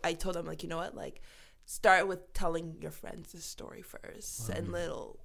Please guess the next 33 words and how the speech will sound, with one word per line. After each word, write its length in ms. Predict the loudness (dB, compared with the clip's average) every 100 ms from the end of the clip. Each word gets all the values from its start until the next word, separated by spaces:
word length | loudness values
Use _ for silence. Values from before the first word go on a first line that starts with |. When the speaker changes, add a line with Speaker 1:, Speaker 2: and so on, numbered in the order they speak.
| -2
Speaker 1:
bit 160 | 2 2
of 140 | 0
people, 320 | -4 -4 -2 0
and 200 | 0 0
then 360 | 0 -2 -6 -8
you 140 | -8
can 160 | -4 -4
work 200 | -4 -6
up 100 | -8
to 120 | -2
telling, 480 | 0 0 -2 -8 -8
you 100 | -8
know, 160 | -8 -10
like, 120 | -10
five 220 | -8 -6 -6
hundred 300 | -8 -10 -10
people, 280 | -10 -10 -6
but 160 | -6 -4
you're 240 | -6 -6 -10 -20 -12
not 380 | -6 0 2 2
Speaker 2:
Mm. 40 |
Speaker 1:
ready 200 | -2 -6
for 180 | -10 -10
this. 340 | -10 -8 -4 -2
Speaker 2:
You 60 |
think 220 | 4 6 6
if 120 | 8
they, 260 | 6 6 2 -6 -10 4
they 140 | 8
go 220 | 12 10
to 180 | 10 6
that 200 | 6 4
extreme 520 | 2 2 6 6 6